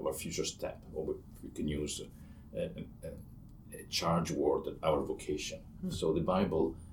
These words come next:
Speaker 1: uh, and characters both in the Old Testament and the scenes in the New Testament played a very important role. So I resonate very much with what you are indicating, even if coming from, uh, a different, uh,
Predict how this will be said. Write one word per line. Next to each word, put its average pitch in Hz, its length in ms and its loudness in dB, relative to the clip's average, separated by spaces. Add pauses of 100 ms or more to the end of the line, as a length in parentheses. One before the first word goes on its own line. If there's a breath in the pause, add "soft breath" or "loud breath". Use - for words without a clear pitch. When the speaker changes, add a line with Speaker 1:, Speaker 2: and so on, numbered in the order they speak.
(320 soft breath)
Speaker 1:
uh, - 360 -6
and 85 240 6 (260)
characters - 540 4
both 90 400 6
in 73 80 0
the 73 100 6
Old 82 180 4
Testament - 600 0 (100)
and 71 220 -6
the - 160 -4
scenes 82 560 4
in - 160 -2
the 80 80 0
New 95 160 6
Testament - 640 -8 (460 soft breath)
played 73 260 4
a 76 40 -4
very 82 200 4
important 73 500 2
role. 67 460 -2
So 78 320 6
I 76 320 -2
resonate 76 580 -2
very 73 220 0
much - 260 -6
with 67 140 -4
what - 300 -4
you - 140 0
are - 180 -6 (480)
indicating, - 580 -8 (1300 soft breath)
even 92 320 10
if - 180 2
coming 78 320 6
from, 71 500 4
uh, 69 380 2
a 82 60 4
different, 73 520 4
uh, 67 280 -2